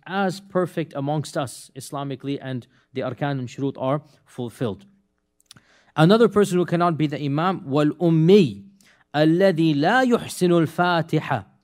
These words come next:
أَوْ يَخِلُّ بِحَرْفٍ مِّنْهَا إِلَّا بِمِثْلِهِمْ. The ummi, and ummi here means not just illiterate, but the one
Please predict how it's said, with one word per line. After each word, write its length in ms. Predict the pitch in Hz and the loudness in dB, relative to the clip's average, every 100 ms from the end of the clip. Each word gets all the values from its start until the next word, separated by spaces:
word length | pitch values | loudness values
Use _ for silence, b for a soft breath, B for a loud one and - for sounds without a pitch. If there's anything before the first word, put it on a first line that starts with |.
| b b b 165 | b b b 2
أَوْ 220 | 175 170 | 4 4
يَخِلُّ 440 | 151 - 214 190 | 2 0 0 2
بِحَرْفٍ 640 | 175 151 156 - 220 190 - 156 | 2 2 -2 -2 -2 -2 -2 -2
مِّنْهَا 1000 | 139 156 147 113 117 131 120 107 98 95 _ _ _ - | 0 0 0 -2 -6 -4 -4 -8 -12 -18 _ _ _ -6
إِلَّا 560 | 165 135 123 135 139 127 | -2 -2 -4 -4 -4 -4
بِمِثْلِهِمْ. 680 | 120 120 120 - 104 101 92 - b b b | -4 -4 -6 -10 -12 -12 -16 -20 b b b
The 200 | 127 160 | -4 -2
ummi, 560 | 240 208 151 135 196 - _ _ _ | 0 0 0 -2 -6 -14 _ _ _
and 200 | 127 135 | -14 -8
ummi 380 | 175 175 156 143 | -4 -2 -2 -4
here 220 | 123 143 | -4 -6
means 540 | 131 151 156 131 107 - | -4 -4 -4 -6 -12 -12
not 240 | 147 151 | -10 -10
just 340 | 107 151 147 - | -10 -10 -10 -10
illiterate, 640 | 131 156 - 135 143 170 _ b b b | -6 -4 -4 -6 -8 -10 _ b b b
but 160 | 123 | -10
the 80 | 135 | -8
one 320 | 135 180 175 | -6 -6 -8